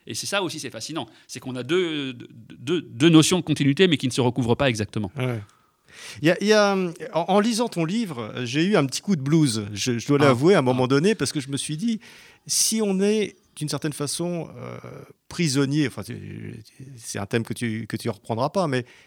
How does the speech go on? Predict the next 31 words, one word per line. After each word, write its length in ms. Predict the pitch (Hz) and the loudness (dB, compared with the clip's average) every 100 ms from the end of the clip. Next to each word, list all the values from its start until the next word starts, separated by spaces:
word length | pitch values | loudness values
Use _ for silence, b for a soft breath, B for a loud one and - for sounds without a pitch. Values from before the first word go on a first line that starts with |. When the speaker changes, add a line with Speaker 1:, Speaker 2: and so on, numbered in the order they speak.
| b | b
Speaker 2:
d'une 220 | 120 147 156 | -6 -2 -2
vision 480 | 139 170 156 170 | -2 -4 -2 -2
du 160 | 160 156 | -2 -4
monde 380 | 156 156 151 - | -2 -2 -4 -6
qui 160 | 131 | -4
est 20 | 120 | -2
la 140 | 120 | 0
nôtre, 420 | 139 233 277 - - | 2 0 0 -8 -10
qu'on 160 | 139 | -6
se 380 | 127 - 127 120 | -4 -4 -4 -6
fait 640 | 113 - - - 147 131 120 _ | -8 -14 -10 -2 -2 -2 -6 _
ce 200 | - - | -10 -6
cinéma 400 | 123 139 127 123 | -4 -4 -4 -2
en 140 | 127 120 | -2 -2
permanence, 640 | 123 113 117 123 131 120 | -4 -2 -2 -2 -4 -6
c'est-à-dire 380 | - 120 110 113 | -10 -12 -10 -8
qu'on 120 | 107 | -8
se 120 | - | -10
projette 540 | - - 120 131 127 | -10 -4 -4 -2 -4
notre 140 | 117 - | -8 -4
propre 280 | 135 123 117 | -2 -2 -4
Speaker 1:
Mmh. 60 | |
Speaker 2:
vision 200 | 113 120 | -4 -6
du 100 | 113 | -6
monde, 340 | 123 175 220 196 B B B B B B - | -6 -4 -4 -6 B B B B B B -6
euh, 140 | 117 117 _ _ _ - | -6 -6 _ _ _ -8
finalement, 840 | - 208 190 185 175 208 208 151 - - | -4 0 0 0 -2 -4 -4 -4 -8 -8
euh, 520 | 214 214 107 104 104 - _ _ _ _ | -6 -6 -6 -8 -12 -16 _ _ _ _
on, 140 | - 113 - | -14 -10 -6
on 140 | 127 | -2
est, 240 | 143 147 | -2 -4